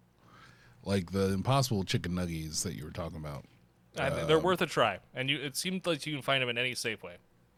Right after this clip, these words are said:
Speaker 1: Okay, yeah, no, 'cause I mean, I, you know, for me, I love mechanically extruded, uh, chicken things. So
Speaker 2: Chicken
Speaker 1: they get
Speaker 2: goo paste.
Speaker 1: Yeah, and they have, like, a fake version of that that tastes pretty good.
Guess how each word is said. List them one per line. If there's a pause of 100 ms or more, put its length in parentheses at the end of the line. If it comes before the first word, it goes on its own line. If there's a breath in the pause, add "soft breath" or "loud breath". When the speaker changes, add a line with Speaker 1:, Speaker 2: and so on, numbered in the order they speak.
(100)
Speaker 1:
Okay,
yeah,
no,
'cause
I
mean,
I,
you
know,
for
me,
I
love
mechanically
extruded, (320)
uh, (1500 soft breath)
chicken (520)
things. (440)
So (100)
Speaker 2:
Chicken
Speaker 1:
they
get
Speaker 2:
goo
paste. (420)
Speaker 1:
Yeah,
and
they
have,
like,
a
fake
version
of
that
that
tastes
pretty
good.